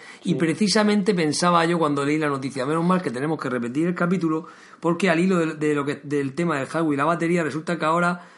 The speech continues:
Speaker 1: eh, Apple para el iPhone seis, es decir, voy a hacer un, un teléfono más pequeño y más compacto para añadirle una funda batería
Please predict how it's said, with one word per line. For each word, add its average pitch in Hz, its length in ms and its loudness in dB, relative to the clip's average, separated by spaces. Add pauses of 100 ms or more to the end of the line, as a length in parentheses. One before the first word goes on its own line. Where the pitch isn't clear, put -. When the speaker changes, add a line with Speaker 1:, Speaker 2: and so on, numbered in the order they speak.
(200)
Speaker 1:
eh, 135 800 -6 (500)
Apple 180 520 2
para 143 180 2
el 147 60 2
iPhone 170 320 2
seis, 185 320 0
es - 140 -14
decir, 131 140 -8
voy 156 120 -2
a - 20 0
hacer 190 160 0
un, 202 340 0
un 185 200 2
teléfono 175 320 -2
más 165 140 0
pequeño 185 340 0
y - 20 0
más 160 180 2
compacto 175 680 -2 (400)
para 156 160 4
añadirle 175 400 4
una 240 160 4
funda 214 320 2
batería 190 640 0